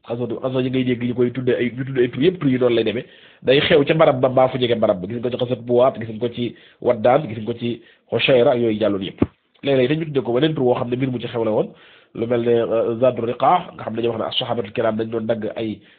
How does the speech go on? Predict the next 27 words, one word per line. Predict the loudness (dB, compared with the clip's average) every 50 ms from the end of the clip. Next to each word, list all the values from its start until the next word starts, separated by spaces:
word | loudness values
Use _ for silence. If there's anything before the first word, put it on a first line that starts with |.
| _ _ -6
sagar | -2 -2 -2 -4
di | -2 -4
ko | -4 -4
def | -4 -6 -8
seen | -8 -8 -8 -8 -10 -12 -4
dàll | 0 0 0 0
yi, | 0 -2 -4 -4 -6 -12
di | -16
ko | -14 -14 -8
sol | -6 -6 -6 -4
ngir | -6 -6 -6
bañ | -4 -4 -4
a | -4
ñàkki | -6 -8 -8 -8 -6 -6 -4
dàll. | -2 -2 -2 -2 -2 -6 -12 _ _ _ _ _ _
La | -10 -2
kulli | 2 2 4
xaal, | 6 4 4 4 4
tur | 4 4 4
yi | 4 4
dafa | 2 2 2 2
am | 2 4 4 2
lu | 2 4
ko | 4 4
tax | 4 2
a | 0 -4
jóg. | -6 -8